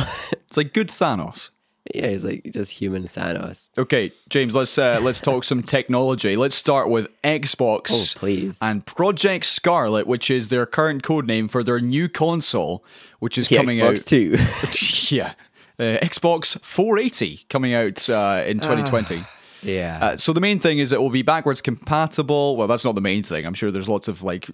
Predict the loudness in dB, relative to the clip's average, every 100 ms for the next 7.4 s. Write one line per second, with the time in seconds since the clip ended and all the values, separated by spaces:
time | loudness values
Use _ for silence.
0 | -16 -4 -2 0 -2 0 -2 -2 -4 -4
1 | -6 -6 -8 -8 -4 -2 -2 -6 -10 -8
2 | -2 0 2 2 4 2 2 0 2 0
3 | 0 0 0 0 -2 -4 -6 -4 -4 -2
4 | -2 0 2 4 4 4 4 2 0 2
5 | 0 -2 -6 _ -8 0 2 4 6 4
6 | 2 0 -2 -2 0 0 -2 -4 -6 -8
7 | -10 -8 -8 -8